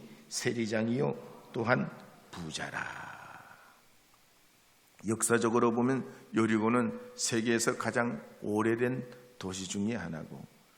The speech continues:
종려나무가 번성하고 또 너풀거리는 발삼나무가 유명한 곳이었습니다. 사람들이 왕래가 많았던 그런 데인데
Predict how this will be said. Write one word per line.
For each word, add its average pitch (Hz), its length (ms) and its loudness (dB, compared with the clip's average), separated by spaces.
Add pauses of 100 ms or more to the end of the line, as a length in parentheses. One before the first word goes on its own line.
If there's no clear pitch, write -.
(220)
종려나무가 104 880 -2
번성하고 85 680 -8 (840)
또 117 80 -8
너풀거리는 131 840 2 (460)
발삼나무가 107 920 2 (200)
유명한 98 460 -4
곳이었습니다. - 840 -6 (600)
사람들이 110 840 -2
왕래가 104 560 -2
많았던 92 640 -4 (380)
그런 101 300 -4
데인데 107 680 -4